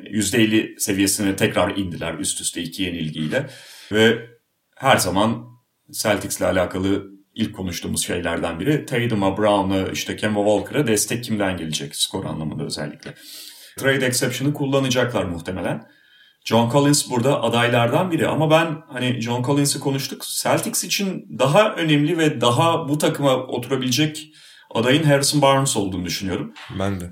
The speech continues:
Speaker 1: Çünkü Harrison Barnes yani o da muhtemelen takas edilecek. Sacramento Kings playoff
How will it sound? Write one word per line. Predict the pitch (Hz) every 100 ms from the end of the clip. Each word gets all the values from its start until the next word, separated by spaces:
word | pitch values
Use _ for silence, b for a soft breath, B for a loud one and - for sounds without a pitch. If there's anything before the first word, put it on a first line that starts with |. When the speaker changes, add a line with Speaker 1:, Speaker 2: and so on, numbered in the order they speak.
| -
Speaker 1:
Çünkü | 135 127
Harrison | 127 131 151
Barnes | 147 147 151 - - _ -
yani | 113 101 - -
o | 147
da |
muhtemelen | 139 95 104 98 95
takas | 92 92 98
edilecek. | 95 90 85 78 -
Sacramento | - 104 113 113 110 113 110
Kings | 120 113 - - B B B B B _
playoff | 104 107 110 104 - -